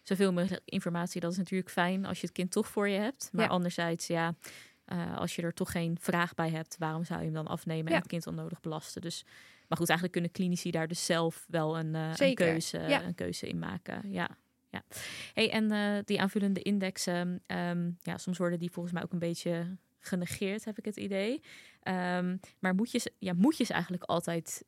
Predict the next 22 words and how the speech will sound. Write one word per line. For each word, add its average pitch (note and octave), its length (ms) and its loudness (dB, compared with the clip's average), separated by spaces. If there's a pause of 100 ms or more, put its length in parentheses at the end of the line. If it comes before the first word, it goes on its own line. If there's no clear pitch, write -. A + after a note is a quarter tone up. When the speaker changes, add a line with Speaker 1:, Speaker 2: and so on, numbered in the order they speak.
Speaker 1:
interpreteren, F3 760 0
meenemen, F3 680 2
beschrijven F3 420 -2
in F3 60 -2
het F3 100 -4
verslag? A3 420 0
Of - 180 -4
kan F3+ 220 0
je, F3 260 -2
kan F3 140 -2
je E3+ 100 0
ook - 80 -2
zeggen E3 240 -4
van, F3 140 -4
nou, E3+ 200 0
ik F3 80 -6
houd E3+ 200 0
gewoon F3 160 -2
bij E3+ 80 2
het E3+ 100 -2
eerste E3+ 220 -4
stukje, E3+ 480 -6